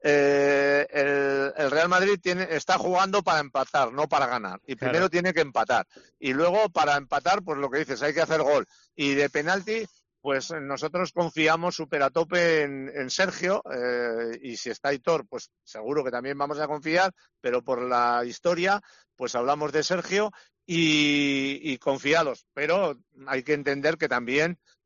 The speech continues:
Speaker 1: aún y todo, te pueden hacer gol, ¿no?
Speaker 2: Sí,
Speaker 1: Por lo
Speaker 2: sí,
Speaker 1: tanto,
Speaker 2: sí.
Speaker 1: por lo tanto, bueno, eh,
Speaker 2: Oye,
Speaker 1: va a ser un, un
Speaker 2: me
Speaker 1: mom-, va, van a ser, va a ser un trayecto de muchas emociones y, y, y, ¿por qué no? Puede, puede, un-,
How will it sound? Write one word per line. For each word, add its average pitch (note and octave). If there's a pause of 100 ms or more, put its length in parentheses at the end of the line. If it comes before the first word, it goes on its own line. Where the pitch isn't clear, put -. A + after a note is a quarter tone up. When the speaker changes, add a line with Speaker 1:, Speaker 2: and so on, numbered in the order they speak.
Speaker 1:
aún C#3
y D3
todo, D#3
te B2+
pueden A2+
hacer G#2
gol, G#2+
¿no? B2+
Speaker 2:
Sí, A#2+
Speaker 1:
Por A#2
lo A#2+
Speaker 2:
sí, G#2+
Speaker 1:
tanto, C#3+
Speaker 2:
sí. D3
Speaker 1:
por B2+
lo B2
tanto, D3 (400)
bueno, C3 (120)
eh, D3
Speaker 2:
Oye, E3
Speaker 1:
va E3
a D#3+
ser F#3+
un, F#3
un G3+
Speaker 2:
me G3
Speaker 1:
mom-, G#3 (200)
va, A3
van G#3+
a A#3+
ser, A3
va A#3
a B3
ser A#3
un G#3
trayecto F#3
de E3
muchas G#3
emociones F3+ (300)
y, C#3
y, C3+
y, B2+
¿por A#2+
qué D3
no? F#3 (280)
Puede, B2
puede, G#2+
un-, B2+